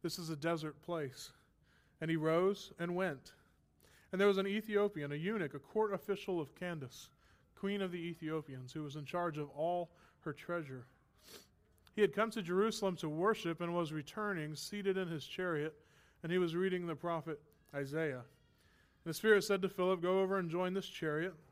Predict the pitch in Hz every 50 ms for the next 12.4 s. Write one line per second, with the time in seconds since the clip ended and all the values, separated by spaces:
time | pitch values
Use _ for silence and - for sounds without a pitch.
0 | - _ _ _ _ _ _ - 160 147 - 208 196 185 185 - - - 180 185
1 | 196 175 175 185 196 214 240 240 - - 143 139 139 131 127 127 - _ _ _
2 | _ _ _ _ - 170 160 175 196 208 196 180 196 185 175 170 180 190 196 196
3 | 190 190 170 160 139 165 175 180 180 175 165 131 - - 170 165 156 - - 139
4 | 131 147 151 151 151 151 135 - - - - _ _ _ _ _ _ _ _ -
5 | 165 180 214 233 226 208 - - - - 151 156 185 214 214 190 - - 160 -
6 | - 139 135 139 151 196 277 311 - _ _ _ _ _ _ _ _ _ _ _
7 | _ _ - _ _ _ - 196 - - 226 208 226 240 226 - - 247 262 269
8 | 240 196 165 165 175 180 185 196 185 - - 220 208 202 196 175 160 160 170 180
9 | 214 214 180 156 143 139 135 127 120 - _ _ _ _ _ _ _ _ _ _
10 | _ _ _ _ _ _ _ - 175 180 185 185 175 190 208 214 208 185 151 -
11 | 196 196 196 180 - 160 - - 180 180 185 190 180 - - 131 127 - - 226
12 | 202 185 143 131 135 131 127 123